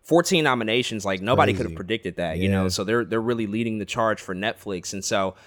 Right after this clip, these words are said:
Speaker 1: I just love that these creators who were either making a name for themselves and, and really kind of starting their legacies in the industry, or in the case of, like, you know, Sheryl Lee Ralph, who's been around for a long time, are finally getting that recognition 'cause Abbott Elementary is now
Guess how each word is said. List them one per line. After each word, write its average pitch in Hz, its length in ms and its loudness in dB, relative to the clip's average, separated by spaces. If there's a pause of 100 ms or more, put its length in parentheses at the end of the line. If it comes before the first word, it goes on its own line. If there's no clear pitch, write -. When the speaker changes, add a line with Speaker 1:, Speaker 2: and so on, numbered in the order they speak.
(140)
Speaker 1:
I 147 120 2
just 147 160 0
love 117 340 4
that 101 160 0
these 107 160 -6
creators 101 640 -4
who 110 160 -2
were 95 320 -2 (320)
either 165 240 6
making 131 300 2
a 139 40 0
name 139 220 0
for 147 100 -8
themselves 147 760 2
and, 104 200 -2
and 104 220 -4
really 113 200 0
kind 110 200 -2
of 98 180 -6 (220)
starting 120 480 2
their 120 160 0
legacies 123 480 -2
in 120 80 -4
the 107 80 -4
industry, 131 580 -4 (260)
or 165 180 6
in 151 80 2
the 127 80 0
case 127 280 -2
of, 107 120 -6
like, 104 240 0
you 117 60 -4
know, 104 100 -4
Sheryl 107 320 0
Lee 104 100 -4
Ralph, 104 360 0
who's 98 180 -8
been 101 140 -4
around 101 260 -2
for 104 100 -6
a 98 60 -4
long 98 220 -4
time, 98 280 -8
are 90 40 -8
finally 107 380 -4
getting 98 300 -8
that 90 140 -4
recognition 92 640 -8
'cause 90 180 -10
Abbott 101 300 -4
Elementary 92 560 -4
is 87 120 -8
now 95 480 -2